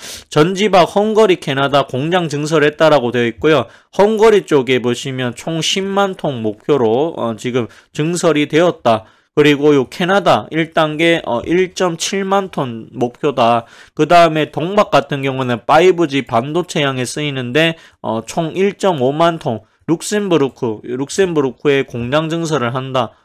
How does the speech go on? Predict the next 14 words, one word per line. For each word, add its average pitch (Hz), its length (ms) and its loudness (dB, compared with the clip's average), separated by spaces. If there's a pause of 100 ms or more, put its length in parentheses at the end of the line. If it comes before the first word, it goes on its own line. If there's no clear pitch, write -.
이렇게 147 420 2
얘기가 135 440 0
나오고 127 360 2
있습니다. 117 480 -8 (300)
헝거리 202 460 4
제일 143 380 4
공장 135 500 -2 (240)
이렇게 135 220 0
되어 127 120 2
있고 139 260 0
이천이십이 156 720 -2
년에서 147 520 -2
이천이십오 135 720 -4
년까지 147 640 -2